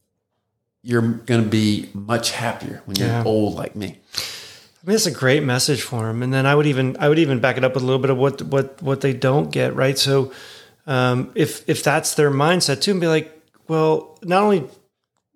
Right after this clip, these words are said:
Speaker 2: what Doctor Herring said, and, and you get to, and, and, but what are they fearful of is that they don't wanna not run." Well, guess what? In weeks from now, months from now, maybe a couple of years from now, you're running zero miles a week.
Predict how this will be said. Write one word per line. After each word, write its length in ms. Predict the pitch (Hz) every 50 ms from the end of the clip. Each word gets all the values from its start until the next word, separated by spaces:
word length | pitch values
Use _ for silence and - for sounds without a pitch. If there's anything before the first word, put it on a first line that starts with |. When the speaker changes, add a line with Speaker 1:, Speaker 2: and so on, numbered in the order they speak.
| _ _
Speaker 2:
what 260 | _ - 170 170 135
Doctor 240 | - 160 165 160 175
Herring 200 | 170 202 202 196
said, 320 | - - 139 131 131 131 139
and, 180 | 139 135 143 -
and 220 | - 139 135 135
you 80 | 135 131
get 420 | 123 120 - 175 196 202 - -
to, 360 | - - 127 120 120 120 123
and, 200 | 135 139 143 143
and, 460 | 190 143 135 131 135 135 - - 233 - _ _ _ _ _ - - - - - _ _ _ _
but 360 | - 190 180 170 - - -
what 160 | 175 175 196 190
are 40 |
they 160 | 190 156 143 131
fearful 480 | - - 220 269 302 - - 151 135
of 220 | 131 131 135 131 139
is 100 | 131 -
that 200 | 156 151 151 131
they 160 | 160 156 151
don't 240 | 147 156 147 170 -
wanna 220 | 156 151 135 131
not 340 | 127 127 143 185 214 190 170
run." 260 | 139 127 127 127 131
Well, 120 | 143 165 160
guess 260 | - 202 185 - -
what? 280 | 196 190 165 151 - - - - - - - - _ _ _ _ _ _ _ _ _ _ _ _
In 480 | 175 175 175 175 175 175 175 - - 170
weeks 240 | 180 214 220 214
from 140 | - - 156
now, 120 | 147 135 131
months 260 | 139 147 165 170 -
from 80 | 143 147
now, 120 | 139 139
maybe 220 | 147 156 160 156 156
a 20 |
couple 160 | - - 151
of 60 | 143
years 180 | 139 151 151 151
from 80 | - 143
now, 80 | 135
you're 160 | 127 131 160
running 240 | 185 185 170 147 127
zero 320 | 113 110 180 254 269 233 175
miles 260 | 143 131 127 123 123
a 40 | 139
week. 140 | 156 131